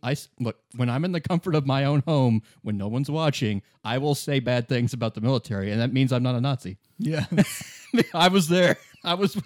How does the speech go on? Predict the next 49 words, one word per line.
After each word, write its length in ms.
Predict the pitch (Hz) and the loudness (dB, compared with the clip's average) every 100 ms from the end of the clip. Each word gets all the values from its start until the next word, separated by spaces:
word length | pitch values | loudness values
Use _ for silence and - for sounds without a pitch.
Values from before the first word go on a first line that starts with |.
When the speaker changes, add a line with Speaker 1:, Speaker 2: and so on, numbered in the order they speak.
| - 123 | -8 -8
Speaker 1:
I 180 | 143 135 | -6 -4
was 200 | 160 139 | -4 -2
there 240 | 160 156 | 0 2
with 160 | 135 143 | 0 -2
the 80 | 147 | -2
resistance. 560 | 143 139 165 - 110 - - - | -2 0 -4 -4 -10 -12 -20 -20
Of 120 | 190 - | -16 -2
course, 260 | 156 135 | 0 2
there's 160 | 147 127 | 0 2
no 80 | 135 | 2
resistance 560 | 123 117 123 117 101 | 2 2 0 -2 -6
because 240 | - 123 110 | -4 -4 0
humanity 300 | 123 120 110 | 0 0 0
is 80 | 107 | 0
entirely 380 | 113 131 120 107 | 2 2 2 0
united. 500 | 110 113 104 98 147 | 2 2 0 0 2
Speaker 2:
Yes. 420 | 147 110 117 - | 2 0 -8 -4
Speaker 1:
And, 240 | 127 117 113 | 0 2 2
uh, 160 | 110 120 - - | 0 -2 -6 -2
there, 200 | 117 113 | 0 0
yeah. 180 | 120 95 - 123 | -2 -2 -4 -2
Uh, 140 | 117 _ _ _ _ _ - | -2 _ _ _ _ _ -4
anyway, 300 | 185 147 107 - 160 | 2 4 2 0 0
uh, 160 | 151 - | 0 2
the 80 | 190 | 4
big 180 | 220 | 4
divide. 400 | 185 160 143 117 - _ 156 | 4 4 4 4 -2 _ 0
There 140 | 156 | 2
are 40 | |
people 500 | 139 180 170 139 127 - | 2 2 2 0 0 0
who, 360 | 143 139 131 131 - - | 2 4 2 -2 -8 -4
there, 140 | 147 156 | -2 -2
we're 80 | |
probably 180 | 151 175 | 0 0
gonna 120 | 151 143 | 0 0
get 180 | 120 | 0
bad 220 | 123 123 131 | -2 -2 -2
comments 360 | 120 117 110 | -2 -2 -4
from 80 | 110 | -6
people 200 | 120 113 | -6 -4
who 100 | 110 | -4
re-, 180 | 107 113 | -4 -4
read 160 | 113 113 | -4 -4
the 60 | 107 | -2
book 240 | 104 - _ _ 185 196 - - | -4 -4 _ _ 4 6 4 0
Speaker 2:
<laughs> 540 | - - _ _ _ | -12 -20 _ _ _
Speaker 1:
and 140 | 120 113 | -4 -2
say, 140 | 117 | -2
"Hey, 320 | 110 110 76 | -2 -4 -6